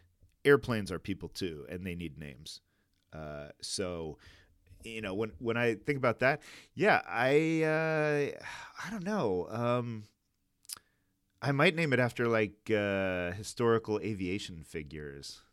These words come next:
That might be fun. But on the other hand, I also do like the idea of naming them after, like, important cities in the network,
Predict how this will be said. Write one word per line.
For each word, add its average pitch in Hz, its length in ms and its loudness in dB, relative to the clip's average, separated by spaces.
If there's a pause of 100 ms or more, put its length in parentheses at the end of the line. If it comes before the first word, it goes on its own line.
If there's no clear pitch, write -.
That 92 140 -14
might 110 180 -10
be 76 80 -12
fun. 65 460 -18 (480)
But 131 240 4 (100)
on 139 180 2
the 143 100 2
other 156 180 4
hand, 131 380 -2 (380)
I 120 120 4
also 143 280 6
do 123 180 4
like 110 220 6
the 104 140 2
idea 95 300 0
of 87 100 -8
naming 98 380 -4
them 90 140 -8
after, 85 540 -6 (640)
like, 80 300 -8 (260)
important 92 460 -4
cities 101 340 -2
in 92 100 -6
the 87 60 -6
network, 113 640 0